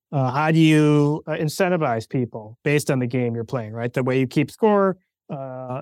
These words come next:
defines the game you're gonna play. So, um, and then how do you, you know, we always wanna create luck, right? Luck is a, I read a great quote, "Luck is a residue,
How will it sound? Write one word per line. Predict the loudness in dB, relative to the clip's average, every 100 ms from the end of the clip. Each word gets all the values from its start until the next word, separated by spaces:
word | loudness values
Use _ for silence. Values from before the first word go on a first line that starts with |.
| -8
defines | -4 -2 -2 -2 -2
the |
game | 0 0 0
you're | 0
gonna | -2
play. | -2 -4 -4 -4
So, | -4 0 2 2 0 -6 _ _ _
um, | -4 0 2 0 0 -4 -10 _ _ _ _ _ _ _ _ _
and | 0 2
then | 4 2
how | 2 0
do | 0
you, | 2 2 2 0 -4 _
you | -2
know, | 0
we | 0
always | 0 0
wanna | 0 -2 -6 -10 _ _ _
create | -4 0 2
luck, | 2 0 -2 _
right? | -8 -6 -6 -4
Luck | -4 -2
is | -2 0
a, | -2 -2 -4 -6
I | -8
read | -4 -2 -2
a |
great | 0 -2
quote, | 0 -2 0
"Luck | -4 -2
is | -2
a |
residue, | 0 0 0 -2